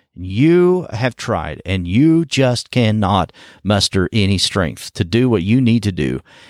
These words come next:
and you're hurting yourself and others, go get help. But on the other hand, if you know that you do have some control and you can muster the strength to do what you need to do, then just go and do that.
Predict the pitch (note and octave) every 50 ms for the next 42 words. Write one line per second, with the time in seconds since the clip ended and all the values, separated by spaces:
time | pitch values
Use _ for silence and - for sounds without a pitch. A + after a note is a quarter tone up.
0 | - _ - - G2 G2 G2 G2+ F#2+ A2 A#2 A2 A2+ A2 G#2 F#2 - - A#2+ G#2+
1 | G#2+ G2+ - A#2 G2 F2+ D#2 C2+ - C#2 A#1 - - - - _ _ _ _ _
2 | _ _ _ - A#2+ B2 C3 C3 C3+ C3 A#2+ - - G2+ G2+ G#2 F2 - - -
3 | - F#2+ E2 C2+ - _ - - - _ _ _ _ _ _ _ _ _ _ _
4 | _ _ _ _ - - D3+ B2+ F#2 - - _ _ _ _ _ - F2 F#2 G2
5 | G#2 A2 A#2 G#2 E2 G2 E2+ C2+ G1+ - - - _ _ _ _ _ _ _ _
6 | _ _ - G#2+ A2+ G2+ A2 B2 C3+ C#3 C#3 D3 D3+ D#3+ E3+ D#3 D3 - - C#3+
7 | D#3 C3 A#2+ F3+ G#3 A3 A3+ G#3+ G#3 F#3+ - F3 D#3 B2 - B2+ G2+ - - F#2+
8 | D#2 D2+ G2 A2 C3 D#3 E3+ - - - G#3 G#3+ A3+ A3 F#3+ B2+ G#2+ G2 - -
9 | - - - - - G#2 A2 A2 - - G#2+ G#2 F#2 E2+ F#2 - - - F#2 F2+
10 | F2 E2 D#2 - - - _ _ - - - G#2 F2 E2 G2+ G#2 G2+ G2+ F#2+ G2+
11 | F#2+ - G2+ F#2+ F#2+ F#2+ F#2 - F#2 E2 D2+ C#2+ B1+ D#2 - - _ _ _ _
12 | _ - F3+ F#3+ F3+ E3 G#3 G3 - - A3+ A3+ G#3+ A#3 - - - A#3+ C#4 C#4+
13 | C4 - - - - - -